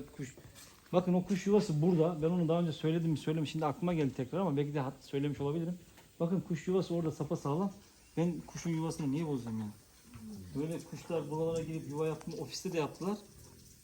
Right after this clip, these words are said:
Hoşumuza gidiyor. Yeter ki kuşlar burada olsun. Bakın orada kuş yuvası var. Onun içinde de kuş var. Kümesin üstünde var ya.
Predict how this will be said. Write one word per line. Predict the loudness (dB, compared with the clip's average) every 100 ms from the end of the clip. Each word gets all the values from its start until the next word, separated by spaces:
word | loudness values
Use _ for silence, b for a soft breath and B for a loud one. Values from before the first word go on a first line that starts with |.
| -10
Hoşumuza | -6 -2 0 0
gidiyor. | 0 2 0
Yeter | 0 -4
ki | -6 -10
kuşlar | -6 -2 -2
burada | -2 -2
olsun. | -4 -2 -4
Bakın | -4 -2
orada | -2 0
kuş | -2 -4 -4
yuvası | -2 0 0
var. | 0 0
Onun | -2
içinde | 0 0
de | 0
kuş | -2 -4
var. | -4 -6 -16 -20 -20 -20 -10
Kümesin | 0 2 2 -2
üstünde | 0 2 2
var | 2
ya. | 0